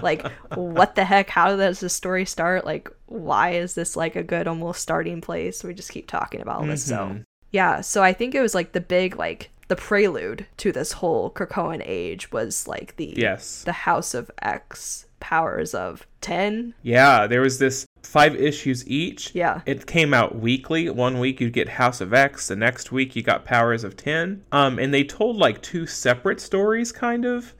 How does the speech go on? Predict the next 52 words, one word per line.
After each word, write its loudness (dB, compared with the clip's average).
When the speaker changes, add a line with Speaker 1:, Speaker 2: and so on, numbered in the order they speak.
Speaker 2:
but 2
Speaker 1:
Mm-hmm. -2
Speaker 2:
they 6
were 4
absolutely, 4
like, 2
cr-, -10
it 2
was 4
just, -4
like, 4
it 4
was -2
two 0
sides 6
of 2
your 2
peanut 0
butter 4
and -2
jelly. -6
Like, 4
you're 4
getting 4
there 6
together, 2
but -4
they're 2
telling 4
you 2
two, 0
like, 0
two -2
different 0
things -2
that -2
you -2
need -6
to -6
know, -4
so -4
that 6
by 4
the -2
time 0
we 0
hit -2
the -2
end 0
of -6
this -4
little, 0